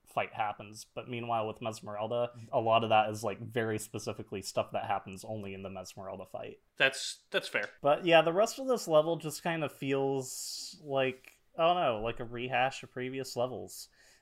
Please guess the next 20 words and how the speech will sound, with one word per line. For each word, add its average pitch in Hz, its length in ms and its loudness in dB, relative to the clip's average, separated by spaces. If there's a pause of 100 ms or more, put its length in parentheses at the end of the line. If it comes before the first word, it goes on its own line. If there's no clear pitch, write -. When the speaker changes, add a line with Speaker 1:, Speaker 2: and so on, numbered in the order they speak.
Speaker 1:
Um, 117 480 4
I 123 140 0
honestly, 147 540 -2
like, 120 200 -4
for, 117 200 -8 (120)
like, 117 160 -6
Scholarville, 139 720 0
I 135 80 2
would 143 180 2
have 131 140 -2
really 131 240 0
preferred 120 480 -6
them 113 380 -6 (180)
doing 117 240 -6
something 110 600 -8
maybe 113 320 -6
a 117 80 -2
little 113 160 -2
bit 107 260 -6
sim-, 117 400 -10